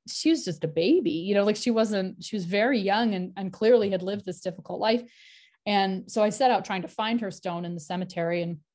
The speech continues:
I sort of, you know, old timey style was, like, triangulating the plots, and I found the plot, but she doesn't have a stone. Um, but what's interesting is that, like, this cemetery that she's buried in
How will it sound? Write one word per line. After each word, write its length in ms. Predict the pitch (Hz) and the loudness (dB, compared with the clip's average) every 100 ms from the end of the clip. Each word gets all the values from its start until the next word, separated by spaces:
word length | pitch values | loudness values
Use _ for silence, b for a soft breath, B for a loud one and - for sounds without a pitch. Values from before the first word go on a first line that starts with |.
| _ _ _ _ - | _ _ _ _ -10
I 40 | 226 | -8
sort 220 | 214 185 | -2 0
of, 140 | 180 - | -2 -4
you 140 | 202 175 | -10 -6
know, 240 | 165 165 _ _ _ _ | -6 -8 _ _ _ _
old 260 | 208 190 185 | 2 2 2
timey 440 | - 185 180 170 160 | 0 -2 0 -4 -8
style 580 | - 180 165 160 165 | -6 -4 -2 -2 -2
was, 160 | 165 165 | -4 -4
like, 260 | 170 165 165 | -2 -4 -6
triangulating 880 | - 196 185 190 180 180 170 165 165 | -4 0 0 0 0 0 -2 -2 -4
the 80 | |
plots, 640 | 156 - 185 175 - - 185 | -8 -4 -2 -4 -8 -14 -10
and 220 | 175 180 b b b b 202 | -8 -10 b b b b -4
I 80 | |
found 320 | - 247 262 208 | 0 4 6 4
the 40 | |
plot, 440 | - 233 170 180 - _ _ _ - | 4 2 2 0 -6 _ _ _ 0
but 160 | 190 | 0
she 140 | 143 220 | 2 4
doesn't 220 | 196 190 | 4 6
have 100 | 170 | 2
a 40 | |
stone. 560 | 156 - 196 165 175 170 _ - | 0 0 0 2 -2 -8 _ -8
Um, 440 | 185 165 170 165 - | -2 -2 -2 -8 0
but 180 | 202 208 | 0 2
what's 180 | 196 - | 0 0
interesting 480 | 349 330 - 208 | -4 -4 -2 -2
is 160 | 196 180 | -2 0
that, 200 | 180 - | 0 0
like, 440 | 185 175 180 - _ _ - | -2 -2 -4 -12 _ _ -18
this 360 | 196 220 240 - | -2 0 0 2
cemetery 500 | 277 330 311 240 226 | 0 0 0 0 0
that 100 | 208 | -2
she's 220 | 233 190 | -6 -10
buried 420 | - 202 214 175 | -6 -2 -2 -2
in 300 | 160 160 170 | -4 -6 -10